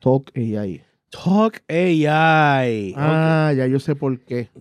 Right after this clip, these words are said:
Speaker 2: ¿Qué fue?
Speaker 1: Porque, eh, como te lo hace bien cabrón, es en inglés.
Speaker 2: Ah, ya, ya, ya, ya. Ok, ok, ok, ok. Este, pues, today's podcast,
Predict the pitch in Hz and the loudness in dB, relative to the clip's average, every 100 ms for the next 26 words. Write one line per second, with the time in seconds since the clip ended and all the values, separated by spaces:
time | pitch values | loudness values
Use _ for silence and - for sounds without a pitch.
0 | 127 - 156 139 113 98 123 - 117 - | -16 -10 -8 -8 -10 -6 -6 -2 -4 -2
1 | 131 120 120 117 110 127 120 120 117 113 | -2 -2 -2 -4 -4 -6 -6 -6 -8 -6
2 | 151 147 151 147 147 143 123 127 127 120 | -4 -4 -4 -4 -4 -2 -4 -4 -6 -8
3 | 104 101 _ _ _ _ _ _ _ _ | -10 -12 _ _ _ _ _ _ _ _
4 | _ _ 143 165 202 214 220 226 226 226 | _ _ -6 -2 -2 -2 -2 -4 -4 -6
5 | 226 220 208 196 170 139 147 160 156 156 | -6 -6 -6 -4 -4 -4 -4 -2 0 -2
6 | 147 147 139 135 120 127 151 131 117 120 | -2 -4 -4 -6 -6 -8 -12 -10 -10 -10
7 | 117 120 120 113 110 104 104 98 98 104 | -10 -10 -10 -12 -12 -12 -12 -14 -12 -14
8 | - _ 110 110 107 104 104 101 104 101 | -14 _ -4 -2 0 0 -2 -2 -4 -6
9 | 98 - _ _ _ _ _ _ _ _ | -8 -14 _ _ _ _ _ _ _ _
10 | _ _ _ _ 117 110 110 107 104 104 | _ _ _ _ -6 -4 -4 -6 -6 -8
11 | 101 101 - 160 226 254 - 277 269 - | -8 -12 -8 -4 -2 -2 -2 -2 -2 -4
12 | 214 190 156 127 113 - | 0 2 0 -2 -4 -8